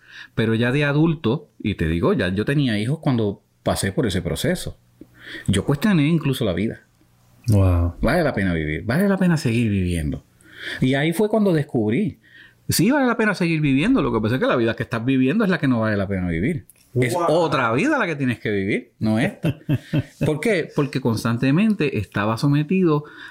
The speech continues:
Speaker 1: a la aprobación de estos círculos y de estas personas. Y entonces, por ejemplo, yo te voy a dar un ejemplo. Yo sé que mucha gente de la audiencia, eh, concuerda conmigo.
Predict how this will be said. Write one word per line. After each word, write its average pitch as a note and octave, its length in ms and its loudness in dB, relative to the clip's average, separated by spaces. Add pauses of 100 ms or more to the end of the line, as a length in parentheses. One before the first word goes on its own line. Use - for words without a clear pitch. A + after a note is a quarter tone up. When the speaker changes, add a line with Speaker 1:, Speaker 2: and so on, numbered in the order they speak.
(140)
Speaker 1:
a G2 180 0
la E2+ 160 0
aprobación A#2+ 840 0
de F2+ 180 -2
estos - 280 -6
círculos D3 600 0
y E2+ 40 0
de D#2 80 0
estas F2 160 -6
personas. F2+ 580 -2
Y G#2+ 80 0
entonces, A#2+ 380 0 (360)
por B2+ 140 0
ejemplo, C#3 260 0
yo A#2+ 140 0
te E3+ 60 0
voy E3+ 160 2
a D#3 40 0
dar C3+ 140 0
un C3 80 2
ejemplo. D3 260 0
Yo A#2+ 120 -2
sé D3+ 120 -4
que D3+ 80 -2
mucha C#3 320 2
gente D#3 300 2
de D3 100 2
la C#3+ 60 2
audiencia, C#3+ 440 0 (160)
eh, A#2+ 140 -2
concuerda G#2 440 -2
conmigo. F#2 440 0